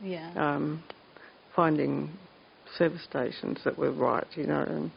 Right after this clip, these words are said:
Speaker 2: or, and would let us use them and would be able to be quiet enough that we could, you know.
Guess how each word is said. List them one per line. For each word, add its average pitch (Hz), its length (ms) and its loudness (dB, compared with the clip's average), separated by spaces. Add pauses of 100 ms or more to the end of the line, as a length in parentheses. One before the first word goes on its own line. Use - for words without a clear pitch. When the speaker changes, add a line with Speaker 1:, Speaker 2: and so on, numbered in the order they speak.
(760)
Speaker 2:
or, 151 240 4
and 147 320 4
would 139 140 0
let 135 220 2
us - 200 -2
use 147 360 -2
them 143 360 -2
and 143 300 2
would 135 220 -2
be 147 120 2
able 131 240 -2
to 170 80 -4
be 147 120 -2
quiet 143 420 2
enough 139 260 -4 (100)
that - 120 -8
we 151 120 2
could, 156 140 -14 (120)
you 147 120 -2
know. 131 180 2